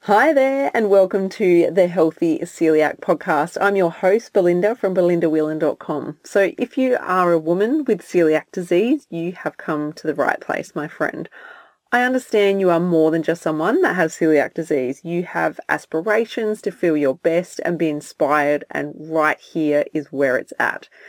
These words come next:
So we will be talking not only about living gluten-free, but how to get your health back, what it takes to be positive through mindset. We will also be talking about hormones, periods, about relationships, and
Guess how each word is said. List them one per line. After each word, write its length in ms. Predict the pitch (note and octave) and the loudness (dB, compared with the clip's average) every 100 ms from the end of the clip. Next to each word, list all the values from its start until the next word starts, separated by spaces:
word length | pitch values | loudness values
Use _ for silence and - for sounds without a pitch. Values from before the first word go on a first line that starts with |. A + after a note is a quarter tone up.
| - - - _ | -20 -20 -20 _
So 220 | _ A3 G3+ | _ 2 4
we 220 | G#3 C4 | 4 4
will 160 | C#4+ | 4
be 160 | D4+ D4+ | 4 0
talking 560 | - A3+ G#3 G3 F3+ F3 | 2 2 2 0 0 2
not 240 | F#3 - | 0 -2
only 360 | - F3 F3 F3 | -2 0 2 2
about 260 | E3+ D3 | 2 0
living 300 | D3+ D#3 D3+ | 0 -2 -4
gluten-free, 720 | D3 D#3+ - C#3+ - F#3 A#3+ C4+ | 0 0 0 -8 -4 -2 0 -2
but 160 | G3+ | -4
how 160 | F3+ E3+ | -2 -2
to 80 | D#3+ | 0
get 160 | E3 | 0
your 120 | D#3+ | 0
health 380 | D#3+ - G3+ - | 0 2 0 0
back, 380 | - F#3+ F#3 - - | 0 2 0 -4 -4
what 180 | E3+ F3 | 2 2
it 80 | - | 0
takes 300 | - E3 - | -4 -4 -4
to 80 | |
be 140 | D3+ C#3+ | -4 -4
positive 520 | - G3+ F#3 G3 F3 | -2 -2 2 0 -2
through 260 | - E3 D#3+ | -4 -2 0
mindset. 640 | D#3+ F#3 F#3+ - F#3 F3+ - - - - | 0 -2 -2 0 2 2 -2 -16 -20 -2
We 80 | G#3+ | 4
will 140 | G#3 E3+ | 4 6
also 340 | E3+ F3 F3 | 2 2 0
be 100 | D#3+ | 0
talking 280 | D#3 D#3+ D#3+ | -2 -4 -2
about 160 | C#3 | -6
hormones, 800 | - - B3+ A#3+ A#3+ A#3 A3+ G#3+ | -8 -2 0 2 2 2 0 -4
periods, 840 | - - A#3 A3+ A3+ A3+ A3+ A3 G3+ | -8 -6 2 4 6 6 6 6 4
about 240 | D#3 - | -2 0
relationships, 1000 | B2+ C#3+ G3 A3+ - A3 G#3+ A3+ G#3 - | 0 2 2 2 0 -8 -2 0 0 0
and 180 | - F#3 | -8 -8